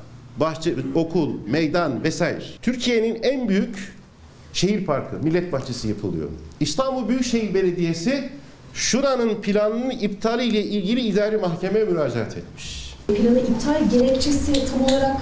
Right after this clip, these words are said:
Speaker 2: nedir?
Speaker 1: Çok basit ayrıntılar.
Speaker 2: İstanbul Büyükşehir Belediyesi ise itiraz gerekçelerini maddeler halinde yazılı bir açıklamayla paylaştı. Planın yeni nüfus, altyapı ve ulaşım açısından eksik ve hatalı hazırlandığını savundu.
Speaker 1: Gerekçesi ne olursa olsun,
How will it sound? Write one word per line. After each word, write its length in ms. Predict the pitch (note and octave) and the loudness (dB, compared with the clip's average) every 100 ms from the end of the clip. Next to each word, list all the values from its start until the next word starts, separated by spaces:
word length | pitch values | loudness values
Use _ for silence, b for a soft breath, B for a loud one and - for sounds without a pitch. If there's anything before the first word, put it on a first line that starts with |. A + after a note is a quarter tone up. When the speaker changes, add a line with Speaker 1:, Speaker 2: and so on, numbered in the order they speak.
| C4+ D4 | 0 2
Speaker 2:
nedir? 380 | - D#4 C#4+ - | 2 2 -2 0
Speaker 1:
Çok 260 | G3 G3 | -2 2
basit 260 | D3 - G3 | 0 0 0
ayrıntılar. 840 | E3 D#3+ D3+ D3 A#2+ F#2 - - - - | 2 2 0 2 0 -2 -10 -16 -12 -8
Speaker 2:
İstanbul 440 | - C#4 C4+ A#3+ | -2 0 0 -2
Büyükşehir 360 | G3+ A#3+ C#4+ A#3 | -4 -2 0 2
Belediyesi 480 | A3+ G3+ G#3+ - F#4+ | 0 0 -2 2 2
ise 300 | F#4 E4+ E4+ - | 2 0 0 -4
itiraz 460 | A3+ - A#3+ B3+ | -6 0 2 2
gerekçelerini 640 | A3 C4 C4 C4+ A3 A3+ D4+ | 0 0 0 0 2 4 2
maddeler 460 | C#4+ C#4 D#4+ F#4 | 2 0 2 2
halinde 380 | F4 D#4+ D4+ C#4+ | 2 2 2 0
yazılı 360 | C4 B3+ C#4+ C4 | 0 0 -2 0
bir 60 | |
açıklamayla 640 | C4+ - C#4 C#4 B3+ A#3+ A3+ | -2 -2 -4 0 2 0 -2
paylaştı. 640 | B3 A3+ G#3+ G#3+ - A3 - | -2 0 0 -4 -4 -6 -4
Planın 420 | A#3+ A3 A3 C#4+ A#3+ | -2 -2 0 0 0
yeni 260 | A3+ D4 | 0 0
nüfus, 380 | D4 - C#4+ D4+ - | 0 -2 -4 -4 -2
altyapı 540 | D4+ E4+ E4+ D4+ E4+ | -2 -2 -4 -2 0
ve 100 | D#4 | 0
ulaşım 340 | A#3 A3+ - F4 | 0 -2 -2 -2
açısından 600 | - - B3+ G#3+ B3 D4 B B - | -2 -6 -4 0 0 0 B B -2
eksik 400 | F#4 - C#4 - | -2 -2 -6 -2
ve 80 | C#4 | -2
hatalı 420 | C4+ - A#3+ C4 | -2 -2 -2 0
hazırlandığını 680 | C#4 G3+ A#3+ A#3 A3 G#3+ G#3 | -2 -2 0 0 0 0 0
savundu. 480 | - G#3 G3+ F#3+ F3+ | -2 -2 -2 -4 0
Speaker 1:
Gerekçesi 640 | A#2+ F#3 - B3+ - D3 | 0 0 0 -2 0 2
ne 80 | D3 | 2
olursa 400 | A#3+ F#3 - C#3 | 2 0 -2 -2
olsun, 360 | A2+ F2+ - | -2 -4 -10